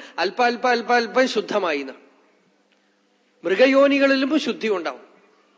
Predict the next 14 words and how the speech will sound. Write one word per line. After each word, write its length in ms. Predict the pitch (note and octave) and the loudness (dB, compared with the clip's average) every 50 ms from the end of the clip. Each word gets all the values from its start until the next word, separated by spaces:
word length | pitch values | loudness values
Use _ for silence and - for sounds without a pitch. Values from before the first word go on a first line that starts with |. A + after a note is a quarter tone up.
| _ _ _ _ _ _ | _ _ _ _ _ _
മൃഗയോനികളും 840 | D3 D#3+ F3+ F#3+ A3+ C4 C4+ C4+ C4+ C4+ C4+ C4+ C4 C4 C4+ C#4 C4+ | -8 -6 0 2 2 2 2 2 2 2 2 0 0 0 0 0 0
ചിലപ്പോ 300 | B3+ B3 A3+ A3+ A3 B3+ | 0 0 0 0 -2 -4
ശുദ്ധി 320 | - - A3+ F#3 - F#3+ | -4 -4 -6 -6 -4 -4
ഉണ്ടാവും. 360 | F#3 D#3+ C#3 B2+ B2 - - - _ _ _ _ _ _ _ _ _ _ _ _ _ _ _ _ _ _ _ _ _ _ | -6 -6 -6 -10 -16 -20 -20 -20 _ _ _ _ _ _ _ _ _ _ _ _ _ _ _ _ _ _ _ _ _ _
അടുത്ത 260 | - - - - - B3 | -12 -10 -6 0 2 2
ജന്മം 400 | A3+ A3+ A#3 A#3+ A#3+ C4 B3+ A3+ | 2 2 2 0 0 -2 0 2
യോഗിയായിട്ട് 640 | G3+ G#3 G#3+ G#3 A3+ A3+ A3+ G#3+ G#3 G3+ G3 G#3 | 2 2 2 2 0 0 0 0 0 0 -2 -4
ചിലപ്പോ 220 | G3 G3+ F#3 F3+ G3 | -4 -6 -4 -6 -6
മൃഗങ്ങൾ 480 | E3+ D3+ D#3 D#3+ G3 G#3 A3 A3 A3 | -6 -6 -4 -2 -2 -2 0 0 -2
ജനിക്കും 380 | G3+ F#3 F#3 E3+ E3+ D3+ E3+ D#3 | -2 -2 -4 -4 -6 -8 -8 -8
അത്രേ. 240 | C#3+ - B2 A#2+ A2+ - _ _ _ _ _ _ _ _ _ _ _ _ _ _ _ _ _ | -8 -10 -12 -16 -18 -20 _ _ _ _ _ _ _ _ _ _ _ _ _ _ _ _ _
മാനായിട്ട് 560 | C3+ C#3+ E3 F#3+ A3 A#3 A#3 A#3+ B3 B3+ B3 | -4 0 0 0 2 0 0 0 0 0 -2
ജനിച്ചു 360 | C4 A#3 B3 A#3+ A#3+ A#3+ B3+ B3+ | -2 -2 -2 -2 -2 -2 -4 -4
ഭരതൻ, 560 | B3 G#3+ A3+ A3 A3+ A3 A#3+ A#3+ B3+ B3 | 0 0 0 0 2 0 0 -2 -2 -6